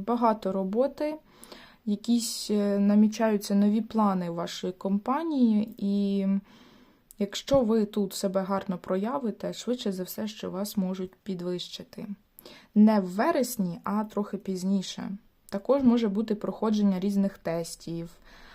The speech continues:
а, підвищення кваліфікації. М, вам тут треба класно заявити про себе керівництву, якщо ви хочете підвищення. Але, як я вже сказала, ще у вересні його може не бути.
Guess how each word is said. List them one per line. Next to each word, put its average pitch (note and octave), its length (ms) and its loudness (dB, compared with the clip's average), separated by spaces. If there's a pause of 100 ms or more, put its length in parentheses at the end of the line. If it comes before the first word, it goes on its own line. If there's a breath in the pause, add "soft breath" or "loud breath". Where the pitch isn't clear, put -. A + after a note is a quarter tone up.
(160 loud breath)
а, E3 140 -6
підвищення G3 600 2
кваліфікації. F3+ 1300 -2 (840 loud breath)
М, F3+ 540 -4
вам A3 180 4
тут A#3 180 -2
треба G3+ 260 0
класно G#3 420 0
заявити F#3+ 440 -2
про F#3+ 200 -6
себе F#3 300 -4
керівництву, F#3+ 640 0
якщо F3+ 300 -8
ви F3 100 -6
хочете - 420 -10
підвищення. E3+ 840 -6
Але, F#3+ 300 -4 (300)
як - 160 -12
я F3+ 60 -4
вже E3+ 160 -8
сказала, E3+ 500 -8
ще - 260 -4
у G3 100 2
вересні A3+ 560 -2
його F#3+ 180 0
може F#3 320 0
не E3 140 -6
бути. E3+ 380 -10